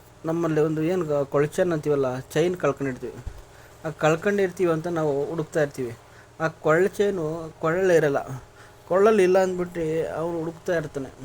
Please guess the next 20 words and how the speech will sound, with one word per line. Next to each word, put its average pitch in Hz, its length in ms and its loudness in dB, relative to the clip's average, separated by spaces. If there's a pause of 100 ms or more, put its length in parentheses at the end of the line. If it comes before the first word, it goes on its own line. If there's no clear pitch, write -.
(960)
ಆದರೆ 185 340 6
ಕೊಳಚೈನು 175 800 2 (920)
ಹುಡುಕ್ತಾ 220 300 4
ಇರ್ತಾನೆ. 180 420 2
ಒಬ್ಬ 165 240 -2
ಇನ್ನೊಬ್ಬ 190 300 0
ವ್ಯಕ್ತಿ 170 320 0
ಬರ್ತಾನೆ, 151 680 -4 (800)
"ಏನು 226 220 4
ಹುಡುಕ್ತಾ 180 280 2
ಇದ್ದೀನಿ 160 240 2
ನೀನು?" 147 160 0
ಅಂತ 139 140 -4
ಕೇಳ್ತಾನೆ. 131 680 -4 (1000)
"ಕೊರಳು 196 240 10
ಚೈನು 202 720 6 (720)
ಕಳ್ಕೊಂಡಿದ್ದೀನಿ" 160 640 -2
ಅಂತ 147 180 -2 (400)
ಕೇಳ್-, 151 240 0
ಹೇಳ್ತಾನೆ. 135 680 -2